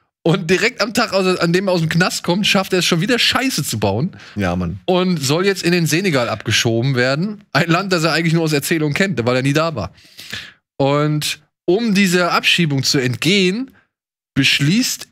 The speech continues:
Speaker 1: er, nachdem er schon mehrere Frauen gefragt hat, die alle nicht wollten, kurioserweise,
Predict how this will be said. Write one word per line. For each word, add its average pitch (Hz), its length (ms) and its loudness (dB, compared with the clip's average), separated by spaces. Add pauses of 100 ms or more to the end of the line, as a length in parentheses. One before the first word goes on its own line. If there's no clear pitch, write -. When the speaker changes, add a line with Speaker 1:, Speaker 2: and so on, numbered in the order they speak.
Speaker 1:
er, 160 560 0
nachdem 131 360 0
er 143 60 0
schon 127 160 0
mehrere 143 300 0
Frauen 185 420 -2
gefragt 113 500 -2
hat, 185 180 -2 (720)
die 131 180 2
alle 127 140 2
nicht 113 180 -2
wollten, 151 520 -2 (180)
kurioserweise, 110 800 0